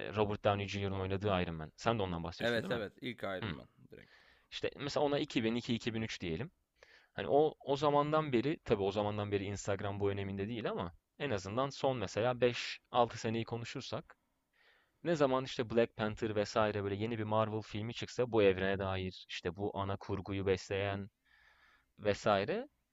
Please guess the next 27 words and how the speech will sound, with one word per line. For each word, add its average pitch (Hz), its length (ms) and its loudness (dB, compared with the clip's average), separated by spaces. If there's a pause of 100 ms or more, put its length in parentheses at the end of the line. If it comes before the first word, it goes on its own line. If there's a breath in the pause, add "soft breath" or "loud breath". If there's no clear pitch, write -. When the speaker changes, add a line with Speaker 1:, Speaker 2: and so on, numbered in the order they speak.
(520)
Speaker 1:
Sonraki 196 500 4
gün 185 220 0 (460)
o 127 260 6
şeyinden 127 480 4
sonra 117 200 2
Speaker 2:
İki 113 80 -2
bin 151 40 -2
sekizmiş 131 320 -4
bu 87 80 -10
arada. - 320 -16 (480)
Speaker 1:
İki 127 180 -4
bin 143 60 4
sekiz 180 360 0
mi? 107 100 -2
Oo. 135 320 0
Speaker 2:
Hı 92 60 -8
hı. 101 160 -12 (1400 soft breath)
Speaker 1:
Hocam 101 380 -2 (360)
bir 101 260 -6
kronolojide 104 500 -2
hata 101 300 6
olmuş. 90 480 0 (320)
Speaker 2:
<laughs> - 400 -12
Speaker 1:
Küçüklük - 460 -6
yılları 95 260 2
karışıyor 92 440 -2
arada. 101 220 -8